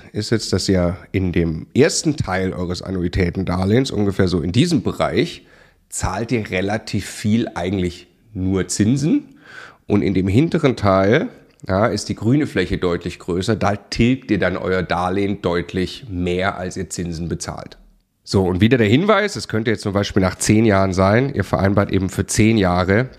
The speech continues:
eine Zinsbindung nur, dann würden nach zehn Jahren die Karten neu gemischt. Dann könnt ihr mit derselben Bank oder mit einer anderen Bank einen neuen Kredit vereinbaren auf die dann noch aktuelle Restschuld. Und je nachdem, wo dann die Zinsen stehen,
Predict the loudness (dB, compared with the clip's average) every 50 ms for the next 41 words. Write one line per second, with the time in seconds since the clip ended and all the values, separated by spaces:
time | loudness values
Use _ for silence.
0 | -20 -20 _ _ 2 2 4 4 4 2 2 2 0 -4 -10 -20 _ _ _ _
1 | _ _ _ _ _ _ _ _ _ _ _ -10 -4 0 2 2 2 2 0 -2
2 | -2 0 2 2 4 4 2 2 2 2 4 4 4 4 4 2 0 -2 -2 0
3 | 0 2 2 2 2 2 2 2 0 -2 -2 -4 -4 -2 0 0 2 2 2 0
4 | 0 0 -2 -2 -2 0 -2 0 0 0 2 2 2 2 4 4 2 2 0 -2
5 | -4 -4 -4 -2 -2 -2 -2 -2 -2 -2 -2 0 0 0 2 2 2 2 0 0
6 | -2 -2 -2 -2 -2 -2 -2 -4 -4 -4 -6 -4 -2 -2 0 0 0 2 2 2
7 | 2 2 0 -2 -2 -4 -4 -4 -4 -2 -2 -2 -2 -2 -2 0 0 0 -2 -2
8 | -4 -4 -4 -4 -2 -2 -2 -2 -2 -2 -2 -2 0 0 0 2 0 0 0 -2
9 | -4 -4 -6 -6 -6 -6 -4 -4 -2 -2 0 0 0 2 0 0 -2 -4 -6 -6
10 | -6 -6 -6 -4 -6 -4 -4 -4 -4 -4 -4 -4 -4 -4 -4 -4 -4 -2 2 2
11 | 2 2 2 0 0 0 -2 -2 -4 -4 -4 -4 -2 -2 -4 -4 -4 -4 -6 -6
12 | -6 -6 -6 -6 -6 -6 -6 -4 -2 0 2 0 0